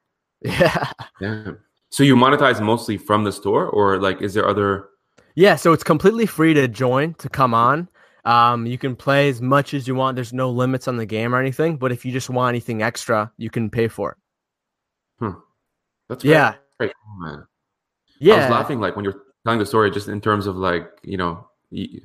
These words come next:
Speaker 2: like, outsourcing, you know, help from India,
Speaker 1: <laughs>
Speaker 2: you know, paying, paying a, a person in, in New York to host this, or, like, I'm like, "What the, you're, like, thirteen, fourteen. How the fuck were you doing this?" <laughs>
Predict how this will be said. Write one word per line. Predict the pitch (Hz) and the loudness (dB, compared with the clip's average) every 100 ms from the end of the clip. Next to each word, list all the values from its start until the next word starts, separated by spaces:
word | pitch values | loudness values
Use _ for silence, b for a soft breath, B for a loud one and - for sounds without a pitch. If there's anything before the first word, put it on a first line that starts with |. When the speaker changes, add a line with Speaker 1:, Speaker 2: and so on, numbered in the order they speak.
| _ _ | _ _
Speaker 2:
like, | 98 | -4
outsourcing, | - 104 - 110 104 104 95 95 b b _ | 0 0 2 2 2 -2 -4 -6 b b _
you | 98 | -4
know, | 98 | 0
help | 101 95 | 0 0
from | 104 92 | -4 -2
India, | 98 98 95 95 95 - - | 0 2 4 2 0 -10 -20
Speaker 1:
<laughs> | _ - | _ -8
Speaker 2:
you | |
know, | 95 | -6
paying, | 92 110 104 101 98 | -4 0 2 0 -2
paying | 101 107 101 | 0 2 2
a, | 95 95 | 2 2
a | 92 | 0
person | 87 104 98 101 | 0 0 0 -2
in, | 95 95 | -4 -4
in | 98 | -4
New | 95 95 | -2 0
York | 92 95 92 | 4 2 0
to | 98 | -6
host | 95 92 - | -2 -4 -4
this, | 92 | -6
or, | 98 | -2
like, | 92 90 | -2 -2
I'm | - _ _ _ - | -8 _ _ _ -10
like, | 117 | -4
"What | 131 - | -4 -4
the, | 92 | -12
you're, | - 110 113 | -6 -2 0
like, | 117 - | -2 0
thirteen, | 123 123 135 117 | 0 2 0 0
fourteen. | 113 110 123 87 | 2 2 -2 -2
How | 101 | -2
the | |
fuck | 110 123 120 | -4 -6 -4
were | |
you | 113 | -2
doing | 104 104 | 0 -2
this?" | 73 - | -4 -10
<laughs> | - | -10